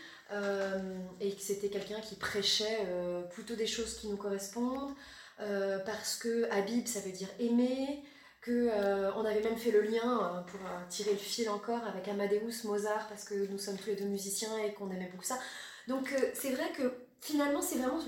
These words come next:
le prénom qui est venu à nous, et c'était une évidence pour nous.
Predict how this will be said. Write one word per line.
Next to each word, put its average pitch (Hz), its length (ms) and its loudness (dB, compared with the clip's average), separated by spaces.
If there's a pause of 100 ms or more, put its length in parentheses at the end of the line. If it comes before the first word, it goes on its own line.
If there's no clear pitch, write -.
(120)
le 240 100 6
prénom 302 320 0
qui - 100 -6
est 269 60 -4
venu 240 180 4
à 202 40 2
nous, 240 280 0 (480)
et 247 60 -4
c'était 269 200 0
une 302 100 0
évidence 254 340 0
pour 226 160 -6
nous. 185 180 -8